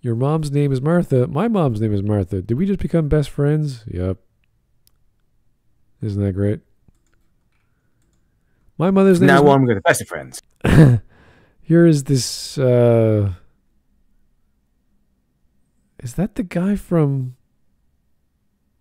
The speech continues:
Speaker 1: Scarlett Johansson movie? Uh, Black Widow? I can't remember his name.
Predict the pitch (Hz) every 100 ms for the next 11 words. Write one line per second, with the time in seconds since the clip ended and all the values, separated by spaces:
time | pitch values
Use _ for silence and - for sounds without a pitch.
0 | _ _ _ _ _ _ - - - 151
1 | 156 156 143 135 170 190 196 220 240 208
2 | 147 120 117 117 _ _ _ _ _ _
3 | _ _ _ _ _ _ _ _ _ _
4 | _ _ _ - 143 147 - 139 214 240
5 | 202 _ _ _ _ _ _ _ _ _
6 | _ _ - 127 127 110 117 101